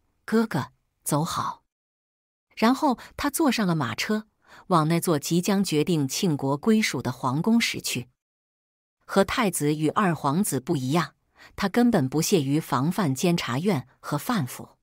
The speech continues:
因为他站得更高，看得更远。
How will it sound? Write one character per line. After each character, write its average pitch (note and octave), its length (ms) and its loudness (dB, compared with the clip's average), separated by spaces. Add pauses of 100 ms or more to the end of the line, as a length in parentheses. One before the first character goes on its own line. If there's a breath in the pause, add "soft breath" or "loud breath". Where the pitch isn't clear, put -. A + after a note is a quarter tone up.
(540)
因 G3 140 2
为 F#3 120 4
他 E3+ 180 -4
站 F3+ 200 0
得 C#3 80 -2
更 F3+ 220 2
高， G#3 300 -2 (380)
看 F#3 200 -2
得 C#3+ 80 -2
更 A#3 260 2
远。 B2+ 160 -4